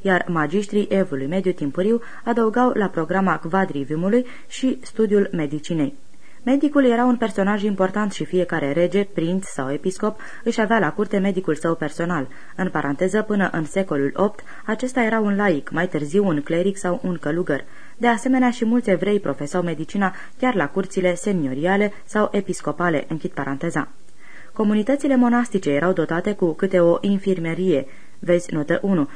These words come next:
iar cele cu un număr mai mare de călugări aveau în mod obligator un medic al lor. Citesc notă unu.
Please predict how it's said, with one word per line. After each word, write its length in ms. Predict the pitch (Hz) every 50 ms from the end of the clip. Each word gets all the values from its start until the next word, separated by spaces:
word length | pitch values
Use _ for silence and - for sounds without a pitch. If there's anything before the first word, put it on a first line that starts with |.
| - -
iar 200 | 175 170 156 -
cele 220 | - 202 196 196
cu 120 | 190 -
un 100 | 160 151
număr 260 | 156 180 185 185 170 151
mai 140 | 147 143
mare 240 | 143 165 180 180 160
de 100 | 139 131
călugări 480 | 135 - 170 185 202 220 226 233 226 - -
aveau 380 | - 196 196 214 233 247 240 -
în 120 | 208 185
mod 180 | 180 190 185 180 -
obligator 600 | - 151 135 147 151 147 175 190 196 226 240 233 - - - -
un 180 | - 214 196 185
medic 300 | 202 226 202 214 202 196
al 160 | 190 175 175
lor. 240 | 156 139 131 135 - - - - - - - - - - - - - -
Citesc 320 | - 214 208 240 233 -
notă 280 | - 214 214 208 202 196
unu. 280 | - 170 156 143 143